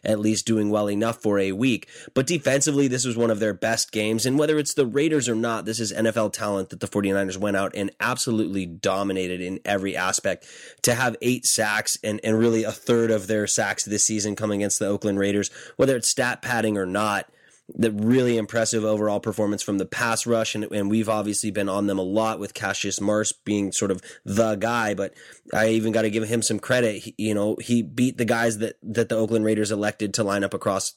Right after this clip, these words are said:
the line of scrimmage from him. So as you mentioned, overall, just any way you slice this, an absolute, complete dominating effort by the forty-niners, and it is kind of exciting. We said, "Not a big deal, final battle of the Bay," but in, in national prime time, kind of nice to know that the forty-niners show up,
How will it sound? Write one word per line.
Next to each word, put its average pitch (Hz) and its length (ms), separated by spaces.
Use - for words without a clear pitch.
the 104 80
line 98 140
of 92 60
scrimmage 98 300
from 95 180
him. 92 180
So 131 200
as 143 320
you 143 80
mentioned, 123 560
overall, 127 560
just - 240
any 151 280
way 110 140
you 101 160
slice 120 440
this, 95 140
an 110 300
absolute, 117 600
complete 117 580
dominating 110 600
effort 98 240
by 92 140
the 92 80
forty-niners, 92 540
and 104 100
it 90 60
is 127 280
kind 165 160
of 113 60
exciting. 104 540
We 120 140
said, 110 360
"Not 113 180
a 104 60
big 101 220
deal, 107 260
final 104 300
battle 101 340
of 90 60
the 98 80
Bay," 98 240
but 92 220
in, 117 200
in 117 340
national 139 400
prime 127 340
time, 123 340
kind - 160
of 156 60
nice 113 380
to - 180
know 104 140
that 98 140
the 101 80
forty-niners 98 520
show 98 400
up, 95 260